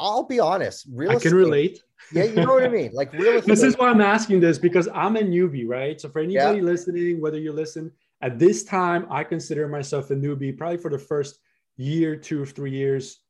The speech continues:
Speaker 2: I consider myself new. I don't care how many transactions I've done. There's always something
Speaker 1: Yeah.
Speaker 2: I can learn.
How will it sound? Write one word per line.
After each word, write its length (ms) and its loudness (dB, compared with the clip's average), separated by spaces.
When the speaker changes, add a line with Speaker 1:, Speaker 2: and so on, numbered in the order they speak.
Speaker 2:
I 160 -6
consider 340 -6
myself 400 -10
new. 160 -6
I 80 -6
don't 160 -6
care 100 -2
how 60 -4
many 140 -4
transactions 560 -8
I've 160 -4
done. 120 -6
There's 160 -2
always 220 -4
something 200 -8
Speaker 1:
Yeah. 100 -4
Speaker 2:
I 40 -8
can 160 -10
learn. 240 -6